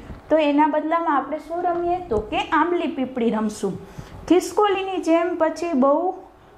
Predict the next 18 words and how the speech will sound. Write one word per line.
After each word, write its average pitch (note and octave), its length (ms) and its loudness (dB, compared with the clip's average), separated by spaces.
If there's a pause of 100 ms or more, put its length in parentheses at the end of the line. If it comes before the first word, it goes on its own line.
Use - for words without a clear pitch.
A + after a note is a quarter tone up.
(160)
સૌ E4 320 2
ડાળે C#4+ 380 2
ડાળે C4+ 300 2
ભમશું." C4 500 -4
એટલે B3+ 220 -8
કે C#4 120 -6
ખિસકોલી C#4+ 640 -4
જેમ C#4+ 260 0
એક A3+ 240 0
ઝાડથી B3+ 560 0
એક, - 160 -4 (460)
એક C4+ 200 6
ડાળીએથી C4+ 400 2
બીજી D#4+ 320 0
ડાળીએ, G#3 240 0
બીજી A#3+ 240 -2
ડાળીએથી C4+ 420 4
તેમ C#4 200 2